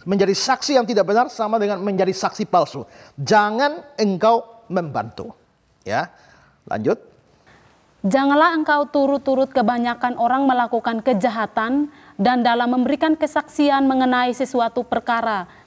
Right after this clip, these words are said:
Speaker 2: janganlah engkau turut-turut kebanyakan orang membelokkan hukum.
Speaker 1: Ya, janganlah kamu turut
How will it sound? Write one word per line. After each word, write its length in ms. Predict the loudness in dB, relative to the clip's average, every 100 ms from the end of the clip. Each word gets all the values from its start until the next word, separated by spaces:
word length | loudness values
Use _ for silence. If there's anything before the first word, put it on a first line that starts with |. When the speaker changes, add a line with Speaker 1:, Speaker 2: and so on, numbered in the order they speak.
| -4
Speaker 2:
janganlah 480 | 0 0 0 0 0
engkau 260 | 2 2 2
turut-turut 500 | -2 -4 -2 -2 0
kebanyakan 540 | 0 0 -2 -2 -2 0
orang 280 | 0 0 -2
membelokkan 760 | -2 0 -2 -4 -6 -6 -8 -6
hukum. 460 | -8 -8 -14 -14 -18 _ -6
Speaker 1:
Ya, 240 | -2 -2
janganlah 640 | -2 -2 0 0 0 2 2
kamu 400 | 0 0 -2 2
turut 320 | 4 4